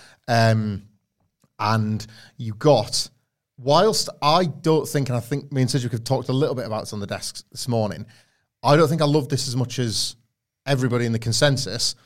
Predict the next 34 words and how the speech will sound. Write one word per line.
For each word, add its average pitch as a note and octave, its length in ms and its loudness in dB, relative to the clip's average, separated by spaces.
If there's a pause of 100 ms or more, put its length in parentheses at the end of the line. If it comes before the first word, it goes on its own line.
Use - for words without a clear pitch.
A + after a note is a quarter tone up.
(640)
I - 40 -4
still D#3+ 200 0
loved C#3 200 0
it A#2+ 80 -4
a A#2 40 -4
great A#2 260 -2
deal. B2+ 320 -4 (380)
I B2 220 0
don't A#2+ 400 -2
think A#2 380 -10 (260)
Kenny D3 240 0
Omega B2 280 0
and A#2 100 -6
John A2+ 160 -2
Moxley A2 320 -4
can G#2+ 140 -10
have A2 120 -8
the A2 80 -8
match - 320 -8
I A#2+ 220 0
believe A#2 260 -4
they A2 140 -4
can A2+ 140 -6
have, G#2+ 180 -2
and G#2 80 -4
I G#2 100 -2
believe G#2 240 -6
that - 140 -8
to - 40 -14
be G#2 100 -6
a G2 40 -6
me G2 260 -6
problem. G2+ 420 -8
<laughs> - 60 -20